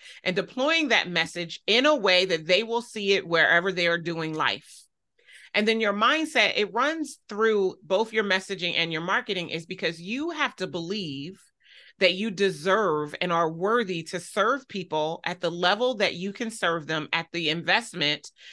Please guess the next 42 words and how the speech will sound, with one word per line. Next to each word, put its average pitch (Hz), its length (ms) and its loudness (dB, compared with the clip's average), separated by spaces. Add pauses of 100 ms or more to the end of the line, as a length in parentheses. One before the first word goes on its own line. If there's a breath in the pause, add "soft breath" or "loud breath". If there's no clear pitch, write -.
(120 loud breath)
that 180 140 0
they 190 160 4
would 220 220 2
be 233 140 -2
willing 196 340 0
to 190 140 -8
make 175 280 0
in 165 120 -2
order 156 240 -2
to 151 240 -8
solve 147 400 -4
this 147 160 -8
problem, 139 560 -2 (360 loud breath)
especially 254 680 0
as 226 140 -2
women 208 480 -6
like 185 220 -2
us. - 420 -8 (540 soft breath)
I 202 140 6
don't 240 160 0
know 220 120 2
what 202 200 2
it 269 100 0
is 311 180 -2
about 285 320 0
being 254 240 0
a 240 80 0
woman. 208 440 -2
I 165 80 0
haven't 240 360 -2
been 240 120 0
able 226 200 2
to 190 80 -4
quite 226 400 -2
put 262 140 -2
my 240 140 0
fingers 202 420 -4
on 165 260 -4
it, 160 180 -2 (360 soft breath)
but 185 240 0
we 285 560 -2 (120)
have 180 540 4